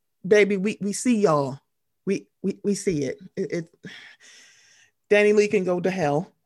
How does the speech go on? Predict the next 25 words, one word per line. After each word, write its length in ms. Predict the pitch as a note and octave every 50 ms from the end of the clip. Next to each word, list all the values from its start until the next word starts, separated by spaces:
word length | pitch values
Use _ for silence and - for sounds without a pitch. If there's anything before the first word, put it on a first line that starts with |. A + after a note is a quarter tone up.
| _ _ -
It's 100 | G3+ F#3
like, 200 | G3+ F#3 F#3 D#3+
Danny 280 | F3+ F#3+ G3 G#3 G#3 G3+
Lee 200 | G3+ G3+ G#3 F3
is 200 | - F3+ E3 -
so 140 | F#3+ F#3
full 220 | F3+ - F#3+ F#3+ F#3
of 60 | -
shit. 280 | - - F3+ F3+ F3 -
And 120 | - F3+ F3+
the 60 | E3+
bad 340 | E3 F#3 F#3+ G3 G#3+ G#3+ G#3+
part 200 | - A3 F#3 F3+
about 220 | F3+ F3 E3+ E3+
it 40 | F3+
is 100 | F#3 F3+
when 100 | F3 E3
we 60 | E3 E3
talk 300 | - - A#3 A#3 C4 B3+
about 260 | G#3 G#3+ G3 F#3 F#3+
colorism, 560 | - A#3 G#3 G3+ F#3 F3+ F#3 F3 F3 F3 E3+
when 80 | E3 D#3+
we 80 | E3
talk 240 | E3 - G#3+ G3+ G3
about 380 | F#3 F#3 F3+ F3 E3+ - -